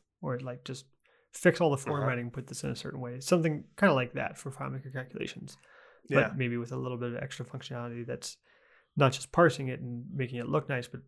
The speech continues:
Speaker 1: you know, being able to maybe mouse over something or click on something and say, "Oh, this is,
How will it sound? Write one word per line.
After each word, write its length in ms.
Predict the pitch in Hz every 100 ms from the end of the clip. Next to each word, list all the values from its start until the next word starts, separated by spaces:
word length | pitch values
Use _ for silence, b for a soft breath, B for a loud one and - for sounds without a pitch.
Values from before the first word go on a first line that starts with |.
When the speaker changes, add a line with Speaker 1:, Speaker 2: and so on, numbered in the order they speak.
| _ _ _ _ - - - - _
Speaker 1:
you 140 | 139
know, 60 | 131
being 300 | 127 131 127
able 160 | 123
to 80 | 120
maybe 240 | 123 123 117
mouse 320 | 123 127 160
over 160 | 151
something 400 | 147 - 135 139
or 80 | 131
click 240 | 123 143 131
on 100 | 120
something 260 | 135 120
and 120 | 120
say, 220 | 117 127 117 -
"Oh, 100 | 139
this 260 | 127 135
is, 180 | 131 120